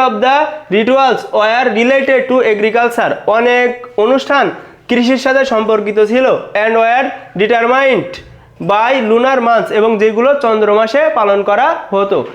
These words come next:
At a glance যদি কেন কোনটা হলো আরেকবার বলি, তাহলে দেখো, এখানে the festivals,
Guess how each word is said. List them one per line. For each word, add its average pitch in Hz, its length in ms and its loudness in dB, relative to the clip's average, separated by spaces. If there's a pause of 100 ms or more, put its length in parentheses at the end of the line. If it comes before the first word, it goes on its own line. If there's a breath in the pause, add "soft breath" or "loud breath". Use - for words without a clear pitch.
(240 loud breath)
At 220 120 0
a - 80 2
glance 269 320 0
যদি 269 160 0 (100)
কেন 240 120 0 (120)
কোনটা 254 260 0
হলো 262 220 2
আরেকবার 208 320 0 (100)
বলি, 190 140 2 (100)
তাহলে 214 240 0 (100)
দেখো, 214 220 0 (420 loud breath)
এখানে 262 220 0 (120)
the 226 80 0 (100)
festivals, 254 580 2